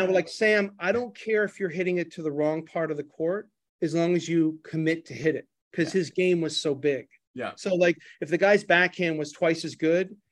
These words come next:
Speaker 1: and, and the ball was there for the, to, to hit, I was, "Hey," our test, our dog just came. Um, I'd say, "Just go to the backhand. Don't worry about it. Don't worry about going to, you, you do what you do best."
Speaker 2: Yep.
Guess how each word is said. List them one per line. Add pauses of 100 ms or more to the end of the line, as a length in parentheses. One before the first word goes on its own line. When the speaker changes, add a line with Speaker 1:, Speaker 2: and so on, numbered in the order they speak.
(240)
Speaker 1:
and,
and
the
ball
was
there
for
the, (200)
to,
to
hit, (640)
I
was, (520)
"Hey," (920)
our
test,
our
dog
just
came. (340)
Um, (280)
I'd
say,
"Just (300)
go
to
the
backhand. (160)
Don't
worry
about
it. (160)
Don't
worry
about
going
to,
you,
you (160)
do
what
you
do
best."
Speaker 2:
Yep.